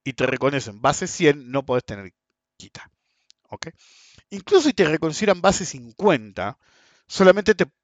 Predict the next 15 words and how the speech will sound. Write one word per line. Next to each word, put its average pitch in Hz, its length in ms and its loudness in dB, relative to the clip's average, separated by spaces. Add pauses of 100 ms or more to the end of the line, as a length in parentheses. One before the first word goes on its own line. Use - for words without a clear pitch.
(120)
po-, 104 180 -10
te - 140 -8
quitarían 123 400 0
cincuenta 190 640 0
de 139 100 2
los 113 140 -2
cien 143 240 -6
que 117 80 -6
vos 113 160 -6
tenés. 214 300 -2 (480)
Pero 214 160 2
acá 403 180 2
viene 320 160 2
el 175 80 -2
punto. 220 440 -10